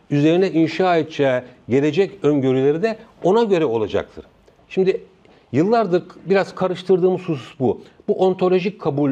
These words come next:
noktasında bir fikir birlikteliği yok. Veya hangi kabulü var bu Türk milletinin uzun zamandır? Hangi kabul üzerine kendi fikriyatını oluşturuyor?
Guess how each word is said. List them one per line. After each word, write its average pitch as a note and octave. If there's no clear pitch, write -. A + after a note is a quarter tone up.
noktasında C#3+
bir F#3+
fikir G3+
birlikteliği A#2+
yok. F2+
Veya D3
hangi A3
kabulü D#3
var C3
bu C3
Türk D3
milletinin C3
uzun C#3+
zamandır? B2
Hangi G3
kabul F#3
üzerine D#3+
kendi D#3
fikriyatını D3
oluşturuyor? C3+